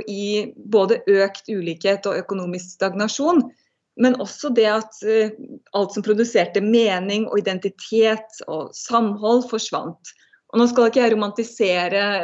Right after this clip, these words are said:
eh, industrien og si at det nødvendigvis, eh, er løsningen her, men det å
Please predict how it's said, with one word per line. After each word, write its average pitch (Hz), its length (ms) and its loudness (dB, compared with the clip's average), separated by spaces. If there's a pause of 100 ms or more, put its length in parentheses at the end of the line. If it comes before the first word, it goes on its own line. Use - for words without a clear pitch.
(100)
eh, 190 440 -4
industrien 202 640 0
og 196 200 0
si 208 540 0 (400)
at 196 180 -2
det 196 160 6 (160)
nødvendigvis, 190 560 -2
eh, 190 320 0
er - 220 -2
løsningen 214 680 0
her, 269 320 2
men 214 300 -2
det 208 120 0
å 214 140 -4